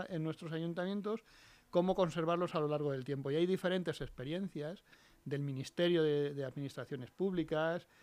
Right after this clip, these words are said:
de, de la, de las diferentes comunidades autónomas que van a venir a contarnos cómo son sus proyectos, pues está Docusí, está Archive, está eArchive, es decir, hay diferentes proyectos que nos van a venir a contar en qué momento se encuentran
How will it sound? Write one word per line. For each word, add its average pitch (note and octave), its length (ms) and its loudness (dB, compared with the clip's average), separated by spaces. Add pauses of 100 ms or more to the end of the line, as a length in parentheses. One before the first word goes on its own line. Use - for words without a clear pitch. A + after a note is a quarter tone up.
(240)
de, C#3 800 0
de C#3 160 -4
la, C#3 180 -4
de C#3 260 -10
las C3 120 -6
diferentes D3 440 -4
comunidades D#3 340 -2
autónomas E3 420 -2
que D3 120 -4
van E3 160 0
a F3 40 2
venir F3 240 2
a F3 60 0
contarnos F3 800 -2 (380)
cómo D#3 220 0
son E3 200 -2
sus - 180 -6
proyectos, E3 500 -2
pues - 240 -12
está C#3 220 -10
Docusí, F3+ 680 -4 (360)
está C#3 360 -4
Archive, E3+ 760 2
está C#3+ 680 -4
eArchive, E3 760 0
es C#3+ 60 -2
decir, C#3+ 240 -6
hay D3+ 100 -2
diferentes D3+ 560 -4
proyectos D#3+ 600 -6 (340)
que C#3 100 -6
nos C#3 120 -4
van D3+ 120 -4
a E3 40 0
venir E3 160 2
a E3 60 0
contar D#3+ 320 0
en D#3+ 140 0
qué E3+ 120 0
momento E3+ 400 0
se D#3 140 -4
encuentran F3 640 0